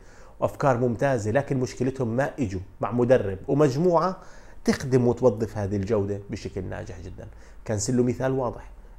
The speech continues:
إنه كيف ممكن اللاعب لما يعرف المدرب يستفيد من نقاط قوته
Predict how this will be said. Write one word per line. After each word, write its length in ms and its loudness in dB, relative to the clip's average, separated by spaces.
إنه 140 -2
كيف 220 -4
ممكن 320 -2
اللاعب 440 -2
لما 380 4
يعرف 380 2
المدرب 400 2
يستفيد 420 0
من 100 2
نقاط 280 0
قوته 320 0